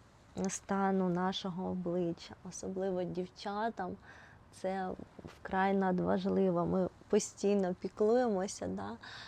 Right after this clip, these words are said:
е, зовнішньо про наше обличчя, про нашу шкіру, але потрібно і комплексно підходити і внутрішньо, м, займатися цими процесами.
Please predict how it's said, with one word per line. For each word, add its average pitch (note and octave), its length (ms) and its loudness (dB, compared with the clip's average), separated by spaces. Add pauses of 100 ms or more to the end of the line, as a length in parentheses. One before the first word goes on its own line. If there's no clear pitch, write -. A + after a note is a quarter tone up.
(200)
е, F3+ 300 2
зовнішньо F3+ 880 0
про F3 320 0
наше F3 480 -2
обличчя, G3+ 720 2
про - 220 -2
нашу G3 360 0
шкіру, A#3 600 2 (280)
але G3+ 640 -2
потрібно G#3 580 0
і F#3 100 -2
комплексно F#3+ 640 -4
підходити A3+ 800 -2
і G3 160 -2
внутрішньо, F#3 800 -4 (280)
м, F3+ 320 -8
займатися F3+ 720 -6
цими F3+ 300 -6
процесами. - 720 -8